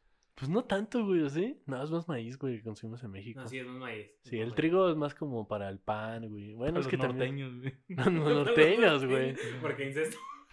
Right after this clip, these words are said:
Speaker 1: Bueno, pues, no sé, güey, comer genitales de una diosa, güey, pues igual no está tan mal, güey.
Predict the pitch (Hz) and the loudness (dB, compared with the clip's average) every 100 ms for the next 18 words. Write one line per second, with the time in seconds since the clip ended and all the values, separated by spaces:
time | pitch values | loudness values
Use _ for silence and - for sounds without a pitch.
0 | - - - - _ _ _ _ _ _ | -20 -20 -20 -20 _ _ _ _ _ _
1 | _ _ _ _ _ - 262 285 123 117 | _ _ _ _ _ 4 4 4 0 -4
2 | - - - - 165 180 185 139 - 131 | -14 -16 -16 -6 -2 0 2 0 0 -2
3 | 156 196 131 - 143 147 151 131 127 143 | 0 0 2 0 0 0 0 0 -2 -2
4 | 123 151 139 117 104 107 113 117 127 - | -2 -4 -4 -14 -10 -8 -6 -8 -12 -10
5 | 107 107 127 110 | -10 -8 -8 -10